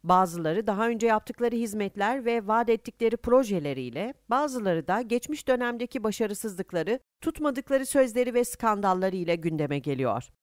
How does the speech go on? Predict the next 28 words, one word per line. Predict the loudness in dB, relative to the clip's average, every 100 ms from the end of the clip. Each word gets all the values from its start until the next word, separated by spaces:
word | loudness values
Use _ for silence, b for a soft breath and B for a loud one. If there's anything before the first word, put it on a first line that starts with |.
| _ -4
Bunlardan | 0 2 2 0 -2
biri | -2 0
de | 0 0
C | 2 2
H |
P'nin | 2 0 -2
İstanbul | -8 -4 -2 0 -2 -2
Büyükşehir | -4 -2 -2 0 0
Belediyesi | 0 0 -4 -4 -2
Başkanı | -2 -2 -4 -2
ve | -2
adayı | -2 -2 -4
Ekrem | -4 -4 -2 -2
İmamoğlu'na | -2 -4 -2 0 0 0 -4
ait. | -4 -8 -14 _ -8
Ekrem | -4 -2 -2
İmamoğlu, | -2 -2 0 -2 -2 -2
genel | -2 -2 -2
başkanlık | -2 -2 -2 -2 -4
seçiminde | -6 -4 -6 -4 -4 -2
Özgür | -2 0 0
Özel'e | 0 0 -2 0
destek | -2 -2 -4 -2
vererek | -2 -2 -4 -6 _ _
Kemal | -2 0 0
Kılıçdaroğlu'nu | -2 -4 -4 -2 0 2 0
karşısına | -2 0 0 -2 -2
almıştı. | -2 -2 -6 -6 -8